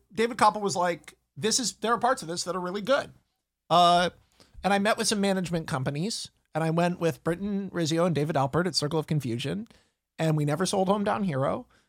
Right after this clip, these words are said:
but I got some rewrite work and some polishes, and then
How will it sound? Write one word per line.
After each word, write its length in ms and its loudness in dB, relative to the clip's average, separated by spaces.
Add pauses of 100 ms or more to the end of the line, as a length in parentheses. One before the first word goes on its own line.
(160)
but 160 -2
I 80 -2
got 160 -4
some 140 -4
rewrite 320 -2
work 400 -6 (320)
and 480 -4
some 160 -6
polishes, 720 -4
and 320 -6
then 520 -6